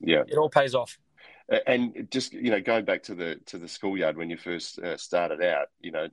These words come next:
Speaker 1: never, never start it, but always finish it. Um, once you did start to, uh, develop your skills as a, as a boxer, did it actually make you a bit of a target,
Speaker 2: Uh,
Speaker 1: uh,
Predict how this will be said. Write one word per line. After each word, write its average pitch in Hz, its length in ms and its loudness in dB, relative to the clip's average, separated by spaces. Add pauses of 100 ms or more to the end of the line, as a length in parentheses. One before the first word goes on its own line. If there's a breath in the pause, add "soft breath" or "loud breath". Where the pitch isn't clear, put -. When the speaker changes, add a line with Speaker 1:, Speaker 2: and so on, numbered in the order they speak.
Speaker 1:
never, 87 300 -2 (100)
never 101 240 -4
start - 360 2
it, - 100 -4
but 90 100 -6
always 85 320 6
finish 92 340 -4
it. 78 120 -6 (400 soft breath)
Um, 87 340 6
once 113 320 0
you 98 80 -4
did 110 220 -4
start 87 340 0
to, 82 280 -4 (320)
uh, 85 180 -2
develop 95 380 0
your 85 80 -4
skills 85 380 -2
as 80 140 -4
a, 82 180 0
as 87 120 -2
a 87 60 0
boxer, 80 380 0
did 101 180 -2
it 107 120 4 (320)
actually 120 340 2
make 101 300 0
you 87 200 -2 (100)
a 90 80 -4
bit 95 220 -6
of 82 100 -8
a 78 60 -8
target, 73 480 -4 (920 loud breath)
Speaker 2:
Uh, - 40 2
Speaker 1:
uh, 196 340 4